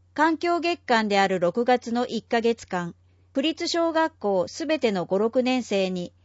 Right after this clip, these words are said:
家庭でシーオーツー排出量削減に取り組んでもらうもので、取り組み結果が優秀な学校を表彰しています。子どもたちはチェックシートに、誰もいない部屋の電気を消す、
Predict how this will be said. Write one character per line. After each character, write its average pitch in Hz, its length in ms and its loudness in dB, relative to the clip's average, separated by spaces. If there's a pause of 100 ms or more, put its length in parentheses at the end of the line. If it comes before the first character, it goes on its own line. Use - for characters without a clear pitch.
(200)
家 269 140 0
庭 330 220 0
で 302 340 4
シ 330 300 -2
ー 339 80 2
オ 330 80 2
ー 339 40 -4
ツ 330 180 -6
ー 294 100 4
排 247 260 2
出 285 220 -4
量 196 240 0
削 180 240 -4
減 233 220 2
に 226 120 -6
取 226 220 -2
り - 20 -4
組 226 220 -2
ん - 20 -6
で 214 80 -2
も 208 140 -2
ら 208 160 2
う - 20 -2
も 208 140 -2
の 202 160 -4
で、 160 180 -4 (460)
取 269 180 4
り 294 60 -4
組 330 220 0
み - 40 -6
結 330 220 -2
果 240 100 2
が 190 120 2
優 233 260 0
秀 254 240 2
な 233 120 0
学 220 240 0
校 214 380 2
を 202 100 -4 (140)
表 220 140 2
彰 202 260 0
し 190 100 -6
て 185 140 -2
い 180 100 -2
ま 170 140 -4
す。 - 240 -14 (1000)
子 277 120 0
ど 330 120 0
も 349 100 -2
た 269 160 2
ち 202 160 -2
は 175 220 2 (160)
チ - 100 0
ェ 214 60 2
ッ - 100 -12
ク 285 100 -2
シ 294 200 0
ー 254 40 -4
ト 196 140 -2
に、 175 220 -6 (640)
誰 294 240 4
も 339 100 2
い 349 120 0
な 330 160 4
い 311 120 2
部 311 60 2
屋 311 140 4
の 311 100 0
電 302 240 0
気 202 180 0
を 190 40 2
消 180 180 -2
す、 170 260 -10